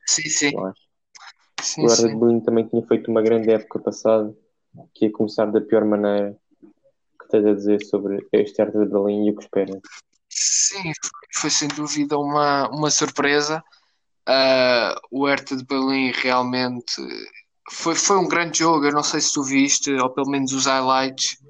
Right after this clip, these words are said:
Speaker 1: Ah, eu vi os highlights e,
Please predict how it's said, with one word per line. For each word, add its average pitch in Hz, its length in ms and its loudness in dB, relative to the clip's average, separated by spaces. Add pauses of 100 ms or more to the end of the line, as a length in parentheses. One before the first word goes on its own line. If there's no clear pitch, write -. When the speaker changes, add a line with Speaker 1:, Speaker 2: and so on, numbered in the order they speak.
(760)
Speaker 1:
Ah, 123 580 0 (320)
eu 139 120 -2
vi 139 160 2
os 131 120 0
highlights 131 720 0
e, 123 400 -6